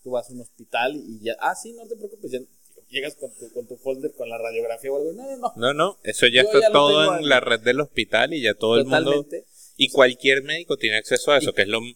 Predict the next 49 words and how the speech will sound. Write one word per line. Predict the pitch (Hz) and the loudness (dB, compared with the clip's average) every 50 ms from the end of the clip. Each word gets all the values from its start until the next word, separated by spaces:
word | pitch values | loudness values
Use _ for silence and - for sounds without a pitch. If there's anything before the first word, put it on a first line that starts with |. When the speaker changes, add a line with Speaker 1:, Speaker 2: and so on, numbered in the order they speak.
| _ _ | _ _
Speaker 2:
lo | - 101 101 98 92 | -6 -2 -2 -2 -2
mejor. | 92 87 85 - - - 117 113 104 90 | -2 -8 -12 -10 0 2 4 4 4 2
Speaker 1:
Claro. | - - - - _ _ _ - 110 - | 0 -6 -10 -16 _ _ _ -20 -6 -2
Speaker 2:
O | - 107 | 0 2
sea, | 104 104 101 | 2 2 0
tú | - 120 | 0 0
llegas | 117 131 139 156 160 | 0 2 2 2 0
a | 170 | -2
cualquier | - - 113 104 117 117 117 | -2 -2 -2 0 0 0 0
médico, | 120 143 170 202 208 208 220 202 190 - _ | 0 -2 -4 -4 -6 -6 -10 -10 -12 -12 _
"Deme | 110 101 98 101 107 110 123 147 | -20 -10 -2 0 2 2 2 -2
su | - - 120 104 | -2 -2 -2 0
root | 123 147 185 208 - _ _ _ _ _ | 2 2 0 0 -2 _ _ _ _ _
y | - 127 123 131 143 170 170 _ - _ _ _ | 2 4 6 6 4 2 -2 _ -20 _ _ _
aquí | _ - 101 - - - | _ -8 -8 -8 -8 -16
está | - _ - 104 | -8 _ -6 -4
todo | - - 110 113 120 | -2 -2 -2 -2 -2
tu | 117 131 127 | -2 -6 -8
expediente, | 117 _ - 90 87 95 123 165 175 - 160 113 | -8 _ -8 -6 -4 -4 -4 -4 -4 -6 -4 -2
yo | 101 95 | -4 -4
sé | - - 98 | -4 -8 -10
todo | - - 104 104 104 - | -4 0 0 0 0 -2
tu | - | -4
historial, | 110 - _ 101 - - 101 123 147 160 | -10 -10 _ -6 -2 2 2 2 2 2
sé | - - 110 - | 0 -2 -4 -2
cuántas | - 104 104 101 - - 101 101 | 2 2 2 2 2 0 -2 0
veces | 107 104 - - 110 | -2 -4 -6 -8 -12
has | 107 101 | -14 -8
venido". | 104 110 104 110 131 156 175 175 180 180 175 165 160 - _ - | -4 -4 -4 -2 -4 -8 -10 -6 -2 0 0 0 0 -2 _ -10
Speaker 1:
Totalmente. | - 104 - - 110 104 101 98 92 - - - | -8 -8 -4 -2 -4 -4 -4 -8 -10 -8 -10 -10
Speaker 2:
Eh, | - | -8
eh, | - 113 - - - _ _ _ _ | -8 -10 -10 -10 -12 _ _ _ _
Speaker 1:
Y | - - | 0 0
Speaker 2:
eso | - - - - 123 | 0 0 -4 -8 -8
es | - | -8
im-, | 147 143 143 139 _ _ _ _ _ _ _ _ _ | -10 -10 -10 -12 _ _ _ _ _ _ _ _ _
impresionante. | - - 147 139 139 135 120 - 127 110 101 - - - 85 82 85 90 92 85 80 147 | -8 -6 -6 -6 -6 -8 -4 -4 -4 -4 -2 -8 -8 -8 -8 -6 -6 -6 -8 -8 -10 -16
Speaker 1:
Y, | 151 147 - 147 | -18 -12 -10 -8
y, | |
o | 131 | -8
sea, | - - - - - 107 - _ _ _ _ _ _ _ _ _ | -8 -10 -16 -20 -20 -20 -20 _ _ _ _ _ _ _ _ _
como | _ 127 120 123 - | _ -16 -14 -12 -10
que | 131 123 | -8 -8
veo | 135 135 | -6 -6
esa | 143 - - - | -6 -8 -8 -12
parte | - 143 - 165 | -16 -16 -16 -14
como | - 143 131 | -12 -10 -10
de | 120 | -8
software | 117 - - 170 165 165 160 160 180 185 - | -8 -2 0 0 0 -2 -4 -6 -6 -6 -8